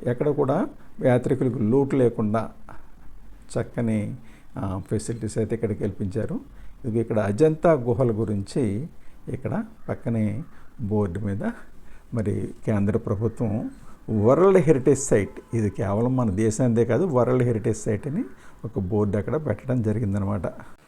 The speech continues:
టికెట్స్ చెక్ చేయించుకుని మేము ఎదరకంట వచ్చేసాం. ఇక్కడ మర్రి చెట్టు అయితే మమ్మల్ని బాగా అట్రాక్ట్ చేసింది. ఈ ప్రక్కన కుర్చీలు కనపడ్డాయి. ఇది ఏంటబ్బా అని అబ్జర్వ్ చేస్తే ఈ మెట్లు మొదలైనవి అక్కడి నుంచి.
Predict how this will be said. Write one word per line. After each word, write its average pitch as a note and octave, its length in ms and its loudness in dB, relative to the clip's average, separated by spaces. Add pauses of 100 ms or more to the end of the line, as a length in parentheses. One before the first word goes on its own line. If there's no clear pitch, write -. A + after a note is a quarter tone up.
(240)
టికెట్స్ A3+ 480 8
చెక్ F#3 200 6
చేయించుకుని D#3 340 4
మేము F3 220 6
ఎదరకంట C#3 360 4
వచ్చేసాం. C3 420 2
ఇక్కడ D#3+ 200 4
మర్రి C3+ 300 6 (100)
చెట్టు F#3 160 10
అయితే D3 160 6
మమ్మల్ని B2+ 320 2
బాగా A2+ 500 2 (180)
అట్రాక్ట్ A#2+ 440 2
చేసింది. A2+ 440 -2 (640)
ఈ F3 60 6
ప్రక్కన G3 420 4
కుర్చీలు A3+ 420 4
కనపడ్డాయి. D#3 600 6
ఇది B2+ 220 4
ఏంటబ్బా D#3+ 480 6
అని D3 500 4 (200)
అబ్జర్వ్ A#2 400 2
చేస్తే F3 460 4 (420)
ఈ G#2+ 380 6
మెట్లు C3+ 420 10
మొదలైనవి D3+ 500 10
అక్కడి C3+ 220 4
నుంచి. C3+ 420 2